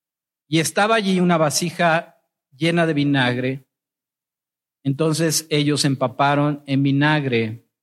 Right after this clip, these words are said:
una esponja y poniéndola en un hisopo, se le acercaron, se la acercaron a la boca.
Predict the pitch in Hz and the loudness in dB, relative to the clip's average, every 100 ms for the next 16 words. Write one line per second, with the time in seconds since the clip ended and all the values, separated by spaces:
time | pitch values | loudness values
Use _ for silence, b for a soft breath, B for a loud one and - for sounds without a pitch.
0 | _ 135 131 135 - 147 139 120 113 110 | _ 0 0 -2 -2 -2 0 -2 -2 -2
1 | 131 139 139 139 135 127 135 151 156 - | 0 2 2 0 0 0 2 2 0 0
2 | 131 - 104 101 _ _ _ _ _ _ | -2 -4 -14 -14 _ _ _ _ _ _
3 | _ _ - - 160 160 - 165 143 175 | _ _ -10 -4 0 0 0 -2 -2 0
4 | 170 160 156 151 - - 151 151 160 180 | 2 2 0 -4 -12 -4 -2 2 2 0
5 | 175 170 139 156 143 143 135 131 123 - | 0 -4 -2 -2 0 0 0 -2 -4 -6
6 | 104 | -16